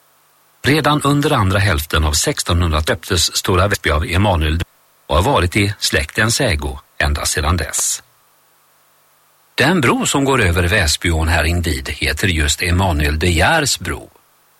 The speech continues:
Under vikingatiden kunde man den här vägen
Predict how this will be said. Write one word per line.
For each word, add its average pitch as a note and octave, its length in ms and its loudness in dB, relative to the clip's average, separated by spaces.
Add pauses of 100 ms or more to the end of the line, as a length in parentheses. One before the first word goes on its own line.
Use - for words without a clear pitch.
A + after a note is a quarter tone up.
(340)
Under F2 340 2
vikingatiden A#2+ 1120 0
kunde C#3+ 240 0
man D3 160 2
den D3 160 0
här F#2+ 160 0
vägen D2 500 -2